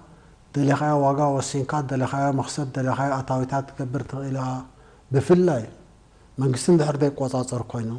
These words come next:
ናይ መንግስቲ ኣካላት እንድሕር ብግቡእ ዘይቆጻጸርዎ ኮይኖም ንኸምዚ ኣመሰለ ምውቕቓዕ እቲ ምውቕቓዕ ቀይዲ በተኽ ኮይኑ ኣብ ናህሪ ናይ ዋጋታት ዘምጽኦ ሳዕቤናት እዚ ኢልካ ክትግምቶ እውን የከኣል። ናብ፣ እ፣ ሚእቲ ግዜ ክልተ ሚእቲ ግዜ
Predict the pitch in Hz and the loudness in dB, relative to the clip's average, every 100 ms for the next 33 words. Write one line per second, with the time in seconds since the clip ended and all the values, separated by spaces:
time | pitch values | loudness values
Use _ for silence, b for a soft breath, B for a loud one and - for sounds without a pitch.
0 | - 131 135 143 131 - 165 - 165 151 | -6 0 2 4 2 0 0 0 0 0
1 | 143 123 127 131 143 160 175 147 139 131 | 0 0 0 0 0 4 4 4 2 -4
2 | 127 120 131 131 127 104 120 139 156 - | -4 -2 -2 0 0 0 0 0 -2 -8
3 | B B 135 127 139 139 139 131 127 135 | B B -4 0 2 4 2 2 0 0
4 | 131 127 135 147 147 160 180 185 B B | 0 2 2 2 0 -2 -2 -6 B B
5 | B 139 139 143 143 - - 139 135 139 | B -2 2 2 0 -4 -6 -4 0 0
6 | 127 135 - 147 - 139 147 170 170 B | 2 0 0 -4 2 4 4 2 -2 B
7 | B B - 131 135 127 143 139 139 131 | B B -4 0 2 2 2 2 2 2
8 | 127 127 127 131 123 131 127 131 127 127 | 2 0 0 0 0 -2 0 -4 -4 -4
9 | 131 139 147 135 - B B B 139 165 | -2 0 0 -2 -10 B B B 4 6
10 | 139 131 135 123 127 131 127 143 139 131 | 6 4 0 0 4 4 4 2 2 2
11 | 127 - 135 131 127 - - 143 143 - | 0 -6 -8 -6 -6 -10 -6 0 0 0
12 | 147 143 143 143 - B B B - 151 | -2 0 -2 -4 -8 B B B -12 -4
13 | 139 139 143 165 170 160 151 160 147 139 | -2 2 6 6 6 6 6 6 4 4
14 | 151 156 151 165 160 | 6 6 4 4 6